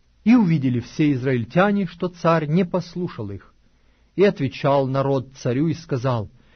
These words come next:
«Какая нам часть в Давиде? Нет нам доли в сыне Иисеевом. По шатрам, Израиль! Теперь знай свой дом, Давид!»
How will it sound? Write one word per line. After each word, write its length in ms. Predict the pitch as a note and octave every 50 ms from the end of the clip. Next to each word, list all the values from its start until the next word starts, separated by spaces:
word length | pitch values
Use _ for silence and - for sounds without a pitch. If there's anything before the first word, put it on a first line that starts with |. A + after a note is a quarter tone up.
| _ _ _ _
«Какая 500 | - E3+ D#3+ E3 E3+ F3+ E3+ E3 E3+ E3+
нам 220 | F3 F#3+ F#3+ F#3+ F3+
часть 560 | - - B3 C4 C4+ B3 F#3+ - - - -
в 100 | A2+ G#2+
Давиде? 640 | A#2 C3 A#2+ A2 G#2+ G#2 G2 F#2 F#2 G2 F#2+ F2+ - _ _ _ _ _ _ _
Нет 520 | - A#2 C#3 F3 B3 C#4+ C4+ - - -
нам 400 | C#3 C#3 D#3 D#3 D3+ C#3 A#2+ A#2
доли 500 | A#2 D3+ E3+ E3 B2+ A2+ A2 G#2 G2+ F#2 - _ _ _
в 60 | -
сыне 420 | - - - E3+ D3+ C3 B2 B2+
Иисеевом. 880 | B2+ D#3+ D3 C#3+ B2+ A#2 - - - D3 B2 A2+ G#2 F#2+ G2 G2+ G2 - _ _ _ _ _ _ _ _ _ _ -
По 160 | F3 A3+ A#3+
шатрам, 640 | - C#4 C#4 - - C4 C4 C4+ C4 B3 A3+ G3+ F3+
Израиль! 560 | D3+ D3+ D3+ D3 C3+ A#2 G#2 F#2+ F2 E2 E2+ - - _ _ _ _ _ _ _ _ _ _ -
Теперь 320 | - - - F3 A3+ A#3
знай 460 | G3+ D3 D#3 F3+ A3+ B3 A3+ G3+ F#3+ E3+
свой 300 | - - F#3 G#3 G#3 F#3+
дом, 440 | E3 D#3+ F#3+ F3+ D3 B2 A2+ A2
Давид!» 460 | G#2 A#2+ A2+ G#2 G2+ G2+ F#2+ F#2 -